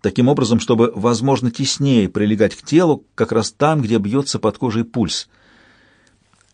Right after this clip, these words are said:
Когда-то деревяшку покрывала чёрная краска, но теперь она большей частью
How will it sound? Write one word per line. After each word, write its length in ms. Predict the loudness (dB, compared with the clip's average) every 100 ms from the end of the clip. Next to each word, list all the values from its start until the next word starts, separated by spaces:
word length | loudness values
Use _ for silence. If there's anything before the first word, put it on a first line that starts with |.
| -4
Когда-то 480 | 0 4 4 4
деревяшку 520 | 2 4 4 2 0 -6
покрывала 480 | 0 2 4 4
чёрная 360 | 2 0 2 2
краска, 520 | 2 0 0 -6 -10 _ _ _ _ _ _ _
но 180 | -2 -2
теперь 280 | -2 2 4
она 140 | 6
большей 300 | 4 2 0
частью 560 | -2 0 0 2 0 0